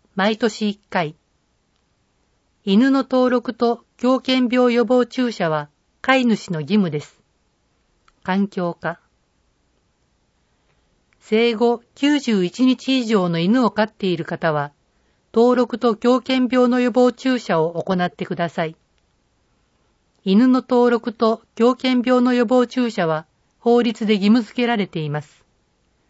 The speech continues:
次の通り各地区を回りますので、ぜひお越しください。犬の登録手数料。犬の登録がまだの方、三千円。狂犬病予防注射、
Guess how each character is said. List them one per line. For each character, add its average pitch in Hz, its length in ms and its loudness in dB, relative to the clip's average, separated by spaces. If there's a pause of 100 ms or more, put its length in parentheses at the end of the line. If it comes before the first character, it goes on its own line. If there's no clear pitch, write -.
(540)
次 220 300 0
の 240 100 2
通 214 300 0
り 170 260 -8
各 262 240 -2
地 - 140 -18
区 - 180 -2
を 196 100 0
回 190 220 2
り 214 80 0
ま 208 140 2
す 208 140 -4
の 160 120 -4
で、 151 240 -8 (320)
ぜ 254 160 -2
ひ 233 160 0
お 170 60 0
越 165 240 -6
し - 40 -20
く - 120 -8
だ 160 100 -6
さ 156 200 -8
い。 156 100 -14 (2000)
犬 202 240 2
の 262 140 2
登 254 340 0
録 247 220 -4
手 233 100 -4
数 233 300 -4
料。 147 400 -4 (640)
犬 208 260 2
の 254 100 2
登 247 280 0
録 240 220 -4
が 233 100 0
ま 233 140 0
だ 226 100 2
の 170 140 -2
方、 147 360 -12 (480)
三 196 360 -2
千 180 300 -4
円。 160 260 -10 (1400)
狂 254 240 2
犬 247 340 0
病 233 300 2
予 208 140 0
防 240 200 2
注 214 280 -2
射、 151 320 -10